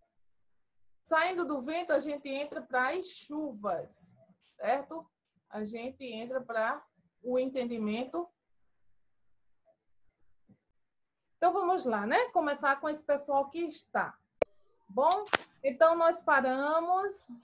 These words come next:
acho que nos climas, né? Então, a gente já viu os fatores, já vimos os elementos, isso? Os elementos climáticos. Estávamos na temperatura, umidade,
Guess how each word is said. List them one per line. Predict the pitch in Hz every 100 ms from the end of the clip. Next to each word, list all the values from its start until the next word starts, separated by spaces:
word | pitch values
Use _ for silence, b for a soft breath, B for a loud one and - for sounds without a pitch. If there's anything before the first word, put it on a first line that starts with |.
| -
acho | 240 247
que | 294
nos | 285 294 -
climas, | 285 277 233 190 190
né? | 214 262 330
Então, | 330
a | 269
gente | 262 262
já | 254
viu | 240 240
os | 233
fatores, | - 202 - 220 220 247 277 294 294 302 302 - - _ _ _ _ _ _ _ _ -
já | 214 269 254
vimos | 269 269 240
os | 254 233
elementos, | 254 233 214 196 208 233 262 277 285 - 302 311 - - - - - - - 233 349
isso? | 370 403 403 _ _ _ _ _ _ -
Os | 220
elementos | 220 208 214 214 -
climáticos. | 226 208 190 190 220 254 269 - 320 311 - _ _ _ _ _ - - - - - _ _ _ _
Estávamos | 269 262 262 269
na | 247 233
temperatura, | 233 220 208 196 - 330 349 370 370 359 359 349 -
umidade, | 233 226 226 202 214 240 294 311 311 254 311 311